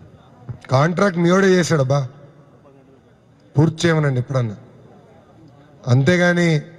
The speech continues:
ఏదో పొడిసేసాం, దులిపేశాం, ఏదో చేసామంటే మటుకు ఇక్కడ నమ్మేదానికి ఎవడు సిద్ధంగా లేడు.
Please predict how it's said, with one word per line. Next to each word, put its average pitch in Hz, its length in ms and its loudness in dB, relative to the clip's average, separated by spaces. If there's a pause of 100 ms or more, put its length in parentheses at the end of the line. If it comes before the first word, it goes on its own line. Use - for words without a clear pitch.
(720)
ఏదో 135 240 2
పొడిసేసాం, 151 760 -2 (840)
దులిపేశాం, 156 920 0 (760)
ఏదో 131 280 2
చేసామంటే 147 600 0
మటుకు 131 420 0
ఇక్కడ 117 200 -2
నమ్మేదానికి 127 540 2
ఎవడు 123 120 4
సిద్ధంగా 123 400 -2
లేడు. 107 240 -6